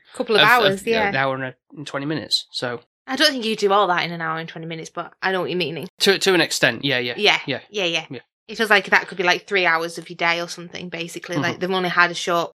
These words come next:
Speaker 1: blip of time together.
Speaker 2: Yeah, and it's almost like picking up where they left off, essentially.
Speaker 1: Mm.
Speaker 2: It feels like old friends, but you feel so comfortable in that, you know, you only saw them yesterday, almost.
Speaker 1: Yeah.
Speaker 2: Yeah.
Speaker 1: And it's only them special people, like, certain people that have that kind of
Speaker 2: Mm-hmm.
Speaker 1: special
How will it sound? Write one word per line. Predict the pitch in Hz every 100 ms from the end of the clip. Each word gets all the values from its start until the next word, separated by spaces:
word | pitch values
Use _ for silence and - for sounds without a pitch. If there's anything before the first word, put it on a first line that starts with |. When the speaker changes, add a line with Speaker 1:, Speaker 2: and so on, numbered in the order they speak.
| 190
Speaker 1:
blip | 226 208
of | 202 180
time | 196 185 175 170 _
together. | - 180 185 175 165 - _
Speaker 2:
Yeah, | 147 - _ -
and | 127
it's | 120
almost | 131 120
like | 120
picking | - 131 127
up | 123
where | -
they | 120
left | 113 123 -
off, | 123 - - _ -
essentially. | - 131 123 - - 127
Speaker 1:
Mm. | 208 196 185 -
Speaker 2:
It | 139
feels | 117 113 117
like | 113 -
old | 117 117
friends, | 123 117 -
but | - _ _
you | -
feel | 147 120 123
so | - 123
comfortable | - 123 - 120 117 _ -
in | 127
that, | 117 - -
you | 127
know, | 120
you | 123 120 120
only | 120 123
saw | -
them | 123 127
yesterday, | 123 - 127 113 -
almost. | 127 120 120 - - _
Speaker 1:
Yeah. | 214 196 180
Speaker 2:
Yeah. | - 127 - -
Speaker 1:
And | 226
it's | 233
only | 262 262
them | 226
special | 214 220 -
people, | 208 214 208 180 180
like, | 170
certain | - 190 170
people | 180 170 175
that | 170
have | 185 180
that | - 165
kind | - 175 170
of |
Speaker 2:
Mm-hmm. | 139
Speaker 1:
special | 135 170 160 - _